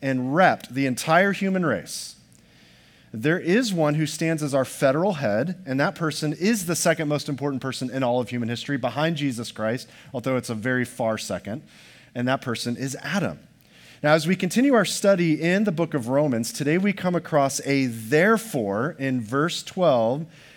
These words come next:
which is not inserted by accident or in some peculiar way. This section that Dean just read is critically important to our study of the Epistle of Romans because Paul takes the foundation that he's been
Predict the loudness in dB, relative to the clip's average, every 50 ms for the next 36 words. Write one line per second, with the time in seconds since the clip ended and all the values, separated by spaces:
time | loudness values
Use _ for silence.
0 | -16 _ -4 -4 -2 0 0 0 0 2 2 2 2 4 4 4 2 2 2 0
1 | -2 0 0 0 0 0 0 0 2 2 2 2 2 2 2 2 2 0 -2 -4
2 | -2 0 0 -2 -2 -4 -8 -16 -20 -20 -20 -20 -12 -4 0 2 2 2 2 0
3 | 0 0 0 0 0 -2 -2 -2 -2 -2 0 0 2 2 2 2 2 2 0 0
4 | -2 -6 -14 -20 -20 _ -20 -20 _ -14 -8 0 2 2 4 2 2 2 4 4
5 | 4 2 0 -2 -2 0 0 0 0 0 2 2 2 2 2 0 2 4 4 4
6 | 4 4 2 0 0 0 -2 -8 -12 -14 -10 -4 0 2 2 2 2 0 0 0
7 | 0 0 2 0 -2 -2 -2 -2 0 0 0 0 -2 -4 -4 -2 0 2 2 2
8 | 0 -2 -2 2 2 2 4 4 2 0 0 -4 -12 -20 -14 -4 4 4 4 4
9 | 6 4 0 0 2 0 -2 -2 0 0 0 0 2 2 0 0 2 0 -2 -2
10 | -2 -4 -2 -2 -4 -6 -6 -4 0 2 4 4 4 2 0 -4 -14 -20 -20 -20
11 | _ -8 -2 0 0 2 2 0 -2 -2 -2 -2 2 2 2 2 2 2 2 2
12 | 2 2 0 0 0 0 -2 0 0 -2 -2 -2 -2 0 2 2 2 2 0 -2